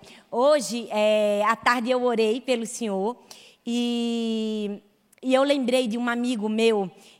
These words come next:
que ele trabalhava na aeronáutica. E uma vez conversando comigo, ele falava que trabalhava junto com o general.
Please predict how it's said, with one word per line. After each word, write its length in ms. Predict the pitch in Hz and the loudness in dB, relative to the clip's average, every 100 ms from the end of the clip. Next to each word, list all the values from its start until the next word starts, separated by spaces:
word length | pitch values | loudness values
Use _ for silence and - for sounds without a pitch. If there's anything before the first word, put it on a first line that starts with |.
| _ | _
que 140 | 233 | -2
ele 180 | 226 220 | 0 0
trabalhava 880 | 240 214 214 214 214 208 220 214 214 | 0 2 2 4 2 2 4 2 2
na 180 | 214 208 | 0 0
aeronáutica. 680 | 220 226 180 160 - 156 147 - _ _ _ _ _ - | 0 0 -2 -4 -10 -14 -14 -18 _ _ _ _ _ -6
E 500 | 226 233 233 233 226 | -4 -2 -2 -4 -4
uma 180 | 247 311 | -2 0
vez 240 | 330 427 - | 0 -2 -2
conversando 540 | 320 277 269 277 240 | -2 0 -2 -2 -4
comigo, 360 | 240 247 285 254 | -4 -2 0 0
ele 140 | 254 | -2
falava 380 | 254 240 247 254 | 0 0 2 0
que 80 | - | -2
trabalhava 500 | 240 226 233 233 233 | 0 2 2 2 0
junto 320 | 202 240 - | -4 -6 -6
com 140 | 247 | -4
o 80 | 247 | -4
general. 680 | 208 240 226 214 233 226 | -2 0 2 2 2 2